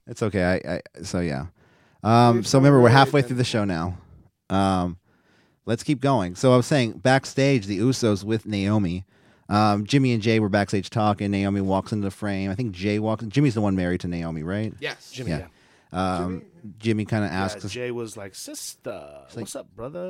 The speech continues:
Speaker 3: Okay, I'm outta here. Let you talk to my brother."
Speaker 1: Yeah, talk to your husband.
Speaker 3: Wife,
Speaker 1: Bye.
Speaker 3: husband.
Speaker 2: They, they remind me of, uh,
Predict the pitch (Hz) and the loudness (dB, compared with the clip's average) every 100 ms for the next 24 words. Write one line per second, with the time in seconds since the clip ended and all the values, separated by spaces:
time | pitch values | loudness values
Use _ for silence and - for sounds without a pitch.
0 | 190 170 135 123 139 135 131 123 117 123 | -12 -12 -12 -12 -10 -10 -10 -12 -14 -14
1 | 113 120 113 101 90 87 92 104 87 85 | -14 -12 -10 -10 -10 -10 -8 -6 -6 -6
2 | 95 120 131 110 90 98 147 110 110 - | -6 -6 -4 -4 -4 -6 -4 -2 -2 -6
3 | _ - 254 190 135 117 95 80 107 175 | _ -18 -16 -14 -12 -14 -14 -18 -14 -12
4 | 202 226 294 294 254 254 254 233 202 196 | -6 -4 -4 -8 -8 -8 -10 -12 -10 -10
5 | 190 175 151 | -10 -10 -10